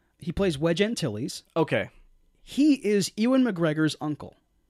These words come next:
Speaker 2: No way.
Speaker 1: Is that wild?
Speaker 2: That is some cool shit,
Speaker 1: Yes,
Speaker 2: man.
Speaker 1: <laughs> right.
Speaker 2: That is awesome.
Speaker 1: Exactly.
Speaker 2: This is some, uh, deep cut trivia
Speaker 1: It
Speaker 2: right
Speaker 1: is.
Speaker 2: here,
Speaker 1: It
Speaker 2: man. I
Speaker 1: is.
Speaker 2: didn't know any of this.
Speaker 1: Oh, okay, good. I'm glad that I'm
Speaker 2: Wow.
Speaker 1: blowing your mind.
Speaker 2: All
Speaker 1: I, 'cause I was
Speaker 2: right.
Speaker 1: hoping that you didn't know all this.
Speaker 2: Definitely.
Speaker 1: Okay, good.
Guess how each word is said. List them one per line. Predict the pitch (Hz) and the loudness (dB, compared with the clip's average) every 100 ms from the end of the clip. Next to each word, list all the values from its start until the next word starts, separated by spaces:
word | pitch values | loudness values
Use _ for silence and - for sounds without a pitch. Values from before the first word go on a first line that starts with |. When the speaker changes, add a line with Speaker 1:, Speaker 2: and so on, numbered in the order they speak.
| _ | _
Speaker 2:
No | 208 247 233 170 | -6 6 8 10
way. | 151 151 156 139 117 107 113 | 8 6 6 8 6 2 0
Speaker 1:
Is | 240 190 | 0 2
that | 247 254 - | 0 0 -4
wild? | 185 190 190 190 180 - | -2 2 4 2 -4 -4
Speaker 2:
That | 190 190 | -4 -2
is | 185 | -2
some | - 175 | -2 -8
cool | 160 196 165 143 | -10 -4 -4 -4
shit, | - - 131 - | -6 -6 -2 4
Speaker 1:
Yes, | 233 302 - - - | 6 8 8 6 6
Speaker 2:
man. | 254 - | 4 6
Speaker 1:
<laughs> | 294 - | 4 4
right. | 226 - - - | 0 0 -6 -2
Speaker 2:
That | 202 180 | 0 2
is | 165 | 0
awesome. | 165 143 131 - 110 101 | -2 -4 -4 -6 -10 0
Speaker 1:
Exactly. | 202 175 226 220 220 202 - _ - | 2 4 4 2 -6 -18 -20 _ -4
Speaker 2:
This | 190 - | -2 -2
is | 349 | -4
some, | 185 151 139 | 0 0 0
uh, | 135 117 | 0 -2
deep | 120 185 - | -2 -6 -8
cut | - 165 196 - | -4 -2 -2 -6
trivia | - 139 117 120 180 | -6 -4 0 4 8
Speaker 1:
It | |
Speaker 2:
right | 247 143 | 8 8
Speaker 1:
is. | 107 | 2
Speaker 2:
here, | 110 185 | -4 0
Speaker 1:
It | 180 | 4
Speaker 2:
man. | 202 165 | 4 4
I | |
Speaker 1:
is. | 226 | 4
Speaker 2:
didn't | 165 | 2
know | 147 143 | 0 0
any | 165 185 | 0 -2
of | 120 | -6
this. | 95 - | -8 2
Speaker 1:
Oh, | 202 240 | 4 4
okay, | 285 196 | 4 4
good. | 240 220 - | 6 4 4
I'm | 156 185 | 2 4
glad | 196 240 | 6 6
that | 196 | 6
I'm | 226 | 4
Speaker 2:
Wow. | 202 | 4
Speaker 1:
blowing | 190 185 | 4 4
your | 160 | 0
mind. | 151 107 | -2 -2
Speaker 2:
All | 147 | 2
Speaker 1:
I, | |
'cause | 170 175 | 4 6
I | 185 | 8
was | - | 8
Speaker 2:
right. | 226 | 6
Speaker 1:
hoping | 262 240 | 6 4
that | 208 | 4
you | 214 | 4
didn't | 196 | 2
know | 180 151 | 0 -2
all | 113 | -6
this. | 98 - | -6 0
Speaker 2:
Definitely. | 190 214 143 123 113 | 0 2 0 0 0
Speaker 1:
Okay, | 180 160 139 | 0 0 -2
good. | 160 175 | 2 0